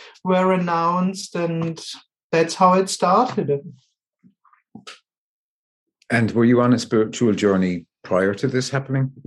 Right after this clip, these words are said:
Speaker 1: Well, I was, well, of course, I met Tony Parsons kind of two years before I started speaking. And before those two years, I was on a spiritual path for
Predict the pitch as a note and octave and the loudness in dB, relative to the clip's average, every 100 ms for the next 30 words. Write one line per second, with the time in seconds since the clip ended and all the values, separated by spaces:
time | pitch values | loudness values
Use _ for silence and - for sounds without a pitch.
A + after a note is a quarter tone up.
0 | - - - - - - - - _ _ | -20 -20 -20 -20 -20 -20 -18 -18 _ _
1 | _ - G3 G#3 A3+ B3+ A#3 G#3+ - - | _ 0 4 4 4 4 4 2 -2 -14
2 | _ _ - G#3+ G3 F#3+ F#3 F3+ F#3 - | _ _ 0 4 4 4 0 -4 -6 -4
3 | G#3 G3+ - F#3+ - G#3+ A3 F#3+ - F#3+ | -4 -2 2 2 2 2 2 2 -2 -2
4 | F#3 D#3 - F#3 G3 G3+ - A#3+ D3 F#3 | -2 -4 -2 2 2 0 -10 -12 -12 -14
5 | - - _ _ - D#3 D#3 C#3+ - G#3 | -18 -20 _ _ 0 2 4 2 -2 0
6 | F#3+ E3+ D#3+ D3+ D3 - C3+ - F3 F3+ | 2 4 4 2 0 -4 -6 0 2 4
7 | C3 B2+ B2+ - A#2+ A#2 A#2 - B2+ B2 | 2 0 -4 -6 -4 -2 -4 -6 -8 -8
8 | - - - D3+ C#3+ D3 F#3+ F#3 G3+ G#3 | -10 -12 -4 -2 -2 -4 0 0 0 -4
9 | - - - F#3+ F3+ F#3 F3+ - G#3 G3+ | -14 -20 -8 0 2 2 0 2 4 4
10 | F3+ D#3+ D3+ - F3 E3 C#3 C#3 C3+ D3+ | 4 2 2 -4 -2 0 2 2 2 0
11 | D3 C#3+ C#3 C#3 C3 B2+ C#3 B2+ B2 - | 2 2 0 -2 -4 -4 -4 -4 -6 -10
12 | A2 G#2+ - G#2+ G#2+ A2 - - _ _ | -12 -10 -6 -6 -6 -10 -16 -20 _ _
13 | - C#3+ B2+ B2 B2 | -4 0 2 0 -4